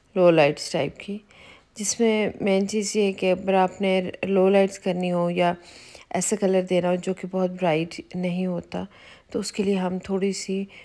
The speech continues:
मोटी हाइलाइट्स लेते हैं। अभी आपने पिछ-, अ, देखा कि हम इसमें थिन और ये देखें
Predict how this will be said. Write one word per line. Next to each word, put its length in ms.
मोटी 380
हाइलाइट्स 560
लेते 240
हैं। 60
अभी 140
आपने 400
पिछ-, 240
अ, 360
देखा 460
कि 280
हम 360
इसमें 360
थिन 340
और 500
ये 160
देखें 380